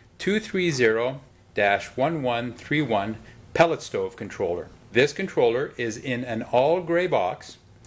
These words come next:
It is a three-speed controller and came out of a one thousand insert pellet stove. For this controller,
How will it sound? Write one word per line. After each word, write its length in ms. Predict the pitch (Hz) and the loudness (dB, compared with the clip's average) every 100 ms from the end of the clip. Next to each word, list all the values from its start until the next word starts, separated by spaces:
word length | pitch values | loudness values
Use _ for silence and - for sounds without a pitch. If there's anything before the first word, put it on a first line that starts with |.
| - | -6
It 140 | - 107 | 0 2
is 160 | 107 | 2
a 60 | 123 | 0
three-speed 600 | - 170 165 - 117 110 | 0 2 2 0 -4 -2
controller 540 | 110 - 98 90 117 - - - - - - - - - - - | -6 -2 2 2 0 -4 -20 -20 -20 -20 -20 -20 -20 -18 -18 -6
and 520 | - 147 185 160 156 | 4 4 4 0 -2
came 260 | - 151 156 | -4 -2 2
out 220 | 123 127 | 4 2
of 100 | 113 | 2
a 160 | 107 - - - | -2 -4 -12 -2
one 280 | 123 165 | 0 0
thousand 580 | 160 120 117 110 117 120 - - - | 0 0 2 0 -4 -8 -12 -8 0
insert 560 | 160 156 117 92 - - - - - | 0 2 0 0 -4 -20 -20 -20 -4
pellet 240 | - 160 147 | 2 2 0
stove. 440 | - 80 80 - - - - - - - - - - - - - - - - | -6 -6 -8 -12 -20 -20 -20 -20 -20 -20 -20 -20 -20 -20 -20 -20 -20 -20 -4
For 140 | - | 0
this 240 | 95 143 - | 4 4 2
controller, 540 | 226 - 123 113 175 | -4 0 2 0 -4